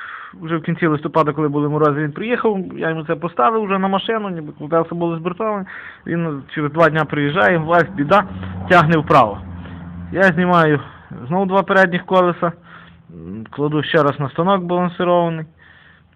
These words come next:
Диски нормальні, досить рівні, колеса також в нормі, без якихось відхилень,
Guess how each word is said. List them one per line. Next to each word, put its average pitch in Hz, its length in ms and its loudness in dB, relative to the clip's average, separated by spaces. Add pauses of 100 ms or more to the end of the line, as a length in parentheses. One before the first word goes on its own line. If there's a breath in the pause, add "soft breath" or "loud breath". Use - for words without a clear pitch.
(160)
Диски 135 460 -2
нормальні, 151 720 2
досить 120 460 -4
рівні, 160 440 2 (140)
колеса 143 400 -2
також 165 340 -2 (280)
в 120 240 -8
нормі, 156 580 4
без 117 200 -8
якихось 117 400 -14
відхилень, 135 600 -2